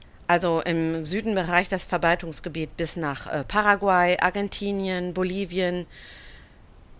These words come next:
und sie kommen sogar in Kuba vor. Das Zentrum der Artenvielfalt liegt aber in Brasilien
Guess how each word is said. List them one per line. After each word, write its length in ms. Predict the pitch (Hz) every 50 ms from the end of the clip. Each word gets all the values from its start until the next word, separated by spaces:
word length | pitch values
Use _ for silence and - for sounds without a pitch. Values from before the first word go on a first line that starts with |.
| - -
und 160 | 214 214 190
sie 80 | 220 -
kommen 320 | - 202 196 190 190 180
sogar 180 | 185 175 175 170
in 140 | 170 160
Kuba 320 | - - 220 208 190 160 147
vor. 360 | - - 170 160 180 220 240 - - - - -
Das 180 | 147 139 - -
Zentrum 400 | - 262 285 285 - 285 269 254
der 160 | 247 - -
Artenvielfalt 760 | 226 226 - 240 - - 233 220 208 - - 202 190 190 - - - - - -
liegt 180 | 180 190 - -
aber 180 | 185 175 170 160
in 100 | 160 156
Brasilien 760 | 160 160 165 156 147 170 180 180 165 143 139 131 127 127